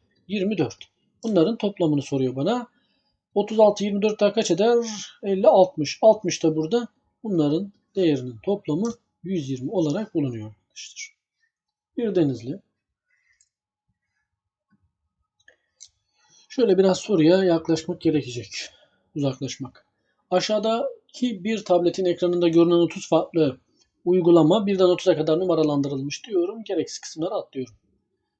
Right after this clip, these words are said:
Şimdi dikkat. A ve B pozitif tam sayılardır. Numarası iki üzeri A çarpı üç üzeri B biçiminde yazılabilen asal çarpanları yani iki ve üç olan uygulamanın her biri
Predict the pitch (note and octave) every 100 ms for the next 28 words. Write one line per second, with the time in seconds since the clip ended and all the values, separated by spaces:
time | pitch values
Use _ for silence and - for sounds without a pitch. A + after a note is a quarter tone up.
0 | - A#3 B3+ F#3 - G3 A3 A3 F3+ A#3
1 | A#3+ G3+ - - G3+ F#3+ - C#3 A#2+ G#2+
2 | - - - _ _ _ _ _ _ F#3
3 | G#3+ A3+ G#3+ A#3+ G3+ - - A3+ F#3 F#3
4 | F#3 F#3+ F3 D3 E3+ - E3+ F3+ F3 F#3+
5 | E3 - E3 F#3 D#3 C#3 D3 C#3 C#3 B2+
6 | G#2+ _ _ F3+ - A3 G#3 F3 D#3 D3
7 | D3 D3 D3 C#3+ E3 D3+ A3 F3 E3+ F#3+
8 | E3 D3 C3 _ _ _ _ _ A3 A#3
9 | A3+ G#3+ G#3 G#3+ A3+ - G3+ G3 D3 A#2+